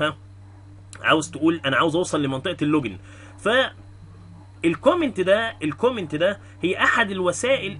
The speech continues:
المساعده اللي بتوصلك للايه؟ للج-، لللوجن بسرعه. ليه؟ لانك انت بقى بتيجي على كل منطقه وبتكتب عليها كومنت، ان الحته ديت مثلا اللوجن اريا،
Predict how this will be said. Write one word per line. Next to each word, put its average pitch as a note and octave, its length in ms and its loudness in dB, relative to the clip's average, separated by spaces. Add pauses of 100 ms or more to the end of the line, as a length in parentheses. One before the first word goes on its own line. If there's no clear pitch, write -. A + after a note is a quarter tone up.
المساعده F3+ 680 -2
اللي E3 160 -2
بتوصلك E3 680 -2
للايه؟ E3+ 480 -4 (260)
للج-، D3+ 600 -4
لللوجن D3 580 0
بسرعه. A#2 460 -2 (160)
ليه؟ F3 180 2
لانك C#3+ 280 -4
انت F3+ 180 -2
بقى E3 180 0
بتيجي F3 220 -6
على C3 140 0
كل F#3+ 240 -2
منطقه F#3 320 -2
وبتكتب E3 380 -6
عليها E3 180 0
كومنت، D3+ 460 0
ان B2 120 -4
الحته A#2 320 -4
ديت E3 200 0
مثلا E3 320 -2
اللوجن D3 280 0
اريا، A2 360 -4